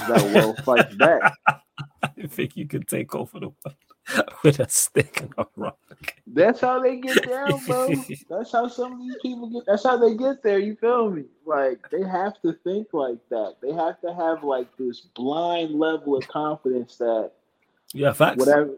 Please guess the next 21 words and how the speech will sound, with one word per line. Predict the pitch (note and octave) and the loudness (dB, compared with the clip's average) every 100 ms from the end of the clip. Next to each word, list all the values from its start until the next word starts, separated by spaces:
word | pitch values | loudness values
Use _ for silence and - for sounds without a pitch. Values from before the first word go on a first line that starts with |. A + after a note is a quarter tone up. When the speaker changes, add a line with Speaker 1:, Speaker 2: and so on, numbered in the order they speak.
| G#2+ | -6
Speaker 2:
Facts. | - C#3 | 0 2
Speaker 1:
whatever | D3+ D#3 D3 | 2 0 0
the | |
rest | C#3 D3 D3+ - | 0 2 0 -2
of | |
the | C3+ | -2
world | C3 D3 C#3+ - | 0 0 -2 -4
can | B2 | -6
bring | A2+ C#3+ D3 | -4 -4 -2
at | C#3 - | -4 -4
their | C3 B2 | -4 -4
doorstep | B2 C3+ C#3 C3+ A#2+ A2+ | -2 0 -2 -4 -6 -4
isn't | B2+ B2 | -4 -4
gonna | A#2+ A2+ G2+ | -4 -4 -6
affect | - - C#3 - | -4 0 0 0
them. | A2+ G2 | -6 -8
So | - A#2 G#2+ G2 - _ _ _ _ _ _ _ _ _ _ _ _ | -4 0 2 0 -4 _ _ _ _ _ _ _ _ _ _ _ _
I | C#3 F3 | 2 2
think, | F3 F3 D#3+ C#3+ - | 2 -4 -2 -4 -6
you | D#3 D#3+ | -8 -4
know, | C3+ B2 A#2 A#2 A#2 | -2 0 0 -4 -6